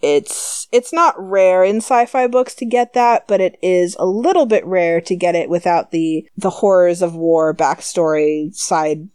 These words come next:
experience, and just seeing her having fun, I, I am happy with.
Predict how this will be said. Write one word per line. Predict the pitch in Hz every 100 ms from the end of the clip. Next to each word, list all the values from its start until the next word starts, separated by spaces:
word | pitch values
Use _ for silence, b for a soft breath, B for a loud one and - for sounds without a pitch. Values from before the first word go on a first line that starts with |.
| _
experience, | 165 165 - 151 151 165 196 - - -
and | 151 147 151 151 - - _ _ -
just | 185 -
seeing | 180 180 175
her | 185
having | - 170 165 156
fun, | - 165 151 156 151 196 _ _ -
I, | 151 147 151 - -
I | 139 156 85 _ _ _
am | 170 170
happy | 147 - -
with. | 156 - -